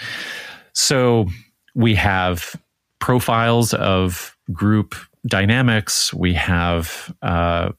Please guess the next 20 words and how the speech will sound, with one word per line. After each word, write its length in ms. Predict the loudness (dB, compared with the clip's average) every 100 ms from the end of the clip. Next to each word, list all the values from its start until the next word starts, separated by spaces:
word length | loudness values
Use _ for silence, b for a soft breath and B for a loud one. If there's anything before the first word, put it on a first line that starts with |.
| _ -8
descriptions 680 | -2 -2 -2 -2 0 0 0
of 200 | -2 -2
leaders, 520 | 0 2 2 2 0 B B B B -8
and 280 | -2 0 0
yet, 720 | 0 2 2 0 -2 -6 -6 -12 _ _ _ _
when 120 | 0
it 100 | 0
comes 380 | 0 2 2 0
to 120 | -2
cults, 640 | -2 0 2 0 -2 -4 -6 B B B B B B -2
like 340 | 2 2 -2
Tolstoy 520 | -2 0 0 2 2
says 560 | 2 2 2 2 2 2
in 80 | 2
the 80 |
first 380 | 2 0 0 2
line 360 | 2 4 4 2
of 340 | 2 2 2 0
Anna 300 | 2 2 2
Karenina, 680 | 0 0 2 2 2 2 0